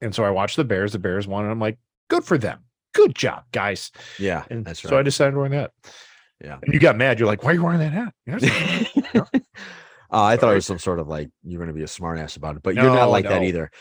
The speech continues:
Speaker 1: no.
Speaker 2: Um, that's another thing. Um, but anyway, uh, so we had a, a, a great, a great Saturday.
Speaker 1: Yeah.
Speaker 2: Sunday was the first time, and I, Greg, you're in the same boat with me, where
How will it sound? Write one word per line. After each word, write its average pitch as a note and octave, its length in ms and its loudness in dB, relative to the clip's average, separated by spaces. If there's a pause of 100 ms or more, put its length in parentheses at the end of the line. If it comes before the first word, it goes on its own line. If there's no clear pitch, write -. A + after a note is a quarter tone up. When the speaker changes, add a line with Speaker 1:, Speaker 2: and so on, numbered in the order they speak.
(100)
Speaker 1:
no. E2+ 160 -10 (100)
Speaker 2:
Um, D#3 100 0
that's G3 200 4
another G3+ 200 6
thing. G2+ 300 -2 (160)
Um, A2+ 440 0 (840)
but C3+ 200 -2
anyway, B2+ 320 0
uh, A#2+ 300 4
so D3 180 -4
we D3 140 0
had D3 240 0
a, A#2+ 280 -2
a, G#2+ 200 -8
a G#2+ 100 -10
great, C#3 680 -2 (160)
a G#2+ 100 -6
great A#2 580 -4 (400)
Saturday. F2 540 -2
Speaker 1:
Yeah. - 80 -20 (220)
Speaker 2:
Sunday D3 800 2
was B2+ 240 -2
the A#2 100 -2
first E3+ 420 -4
time, A2+ 360 -6
and G#2 60 -4
I, G#2 100 -6
Greg, A#2 360 -2
you're A#2 200 0
in G#2+ 80 -4
the G#2 80 -8
same G#2 240 -8
boat G#2 140 -2
with G2+ 160 -6
me, G2+ 120 -4
where G#2 360 -2